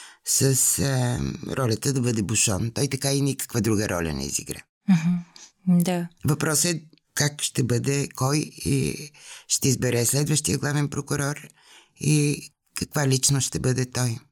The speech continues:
Speaker 2: Да.
Speaker 1: Защото ние говорим, нали, даваме примери с, а, ротационни правителства и, и управление на други места, но,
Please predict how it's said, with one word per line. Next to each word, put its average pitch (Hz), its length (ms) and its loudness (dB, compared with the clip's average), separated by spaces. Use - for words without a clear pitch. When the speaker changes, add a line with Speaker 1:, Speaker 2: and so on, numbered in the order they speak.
Speaker 2:
Да. 185 300 2
Speaker 1:
Защото 170 440 2
ние 202 180 4
говорим, 185 540 0
нали, 180 280 0
даваме 180 420 0
примери 147 380 0
с, - 420 -2
а, 131 200 -2
ротационни 139 720 0
правителства 131 580 -2
и, 117 140 0
и 131 100 2
управление 131 600 0
на 113 140 0
други 135 280 0
места, 123 340 0
но, 160 220 2